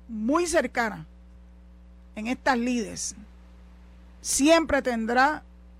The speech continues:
de mí, siempre y cuando se porte bien, y ella, mien-, siempre y cuando yo me porte bien, naturalmente, toda la mayor admiración. Pero estas son palabras de María Domínguez, miren esto. "Cuando mi cliente ingresó a la dea,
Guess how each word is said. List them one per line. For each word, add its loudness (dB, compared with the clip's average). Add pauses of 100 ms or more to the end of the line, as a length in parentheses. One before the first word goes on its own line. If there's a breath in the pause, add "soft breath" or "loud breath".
(120)
de -4
mí, -2
siempre -10
y -14
cuando -6
se -2
porte 0
bien, 0
y 2
ella, 2 (120)
mien-, -4
siempre 0
y -6
cuando -2
yo -2
me -6
porte -6
bien, -2
naturalmente, -2 (580 loud breath)
toda 8
la 2
mayor -2
admiración. -6
Pero -12
estas -2
son -2
palabras 2
de -2
María 0
Domínguez, 0
miren -2
esto. -8 (640 soft breath)
"Cuando 2
mi -2
cliente -2
ingresó 2
a 6
la 2
dea, 0